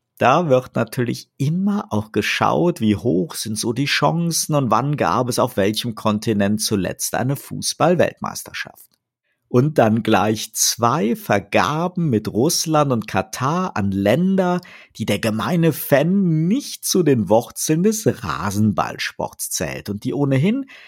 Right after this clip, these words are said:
suspekt waren und suspekt sind. Dabei darf man aber nicht vergessen, dass Katar bereits zweimal die Asienmeisterschaften ausgetragen hat und immerhin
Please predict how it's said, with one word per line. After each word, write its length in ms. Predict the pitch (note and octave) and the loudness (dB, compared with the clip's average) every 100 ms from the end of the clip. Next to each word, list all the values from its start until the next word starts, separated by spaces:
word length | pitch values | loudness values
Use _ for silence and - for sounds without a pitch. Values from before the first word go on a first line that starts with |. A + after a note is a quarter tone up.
| - | -12
suspekt 640 | - B2 - - E3 - A2 | -2 0 0 2 0 0 2
waren 760 | A#2 D#3 G#3+ G#3+ A3+ C4 C4 | 4 4 0 0 -2 -2 -2
und 340 | F#3 D3+ F3+ F#3+ | -2 -2 -2 -2
suspekt 580 | F3+ - - D#3 D#3+ | -2 -2 -2 -2 -2
sind. 480 | A2 G2 F#2 - - _ _ _ _ _ - | -2 2 0 -2 -20 _ _ _ _ _ 0
Dabei 500 | F#2 A2 D3+ G3 B3+ _ _ - | 2 4 4 0 -4 _ _ -4
darf 340 | - A2 - | -4 -4 -2
man 140 | E3+ | 0
aber 180 | F3+ B2 | 2 0
nicht 400 | G#2+ F#2+ A2 - | 0 0 0 -2
vergessen, 840 | - C#3+ - E2+ - - D3 F#3 F#3 | -2 0 0 -2 -2 -4 0 2 2
dass 260 | B2+ A2 | 2 2
Katar 560 | - F#2+ - - D2 A#2 | 0 -2 -2 -2 0 0
bereits 420 | B2+ G2+ A#2+ - | 0 -2 -4 -4
zweimal 640 | - - A2 B2 C#3 B2 | -6 -2 2 2 2 2
die 120 | A2 G#2 | 2 0
Asienmeisterschaften 1160 | G#3 A3+ F#3+ G#2 - - - - - - - | -2 0 2 2 0 -4 -6 -6 -6 -6 -4
ausgetragen 840 | - E2 - G2 - D#2 F2+ G2+ | -2 -2 -4 -6 -4 -2 -2 -2
hat 200 | F#2+ F2+ | -2 -2
und 100 | G#2 G2 | -2 0
immerhin 480 | B2 C3 D3+ F3+ | 2 4 4 4